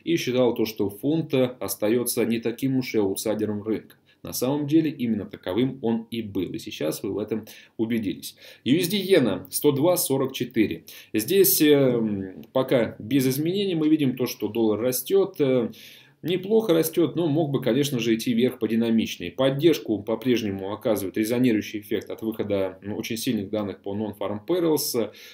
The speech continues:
А количество новых рабочих мест, э, вы помните, двести пятьдесят пять тысяч против прогноза сто восемьдесят тысяч. Это только одна сторона медали. Э, еще также стоит отметить и прирост заработных плат ноль целых три десятых процента, который может стать причиной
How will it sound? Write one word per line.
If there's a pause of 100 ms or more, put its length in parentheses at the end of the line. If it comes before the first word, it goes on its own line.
(100)
А
количество
новых
рабочих
мест,
э, (100)
вы
помните,
двести
пятьдесят
пять
тысяч
против
прогноза
сто
восемьдесят
тысяч.
Это (640)
только
одна
сторона
медали. (340)
Э,
еще
также
стоит
отметить
и
прирост
заработных
плат
ноль
целых
три
десятых
процента,
который
может
стать
причиной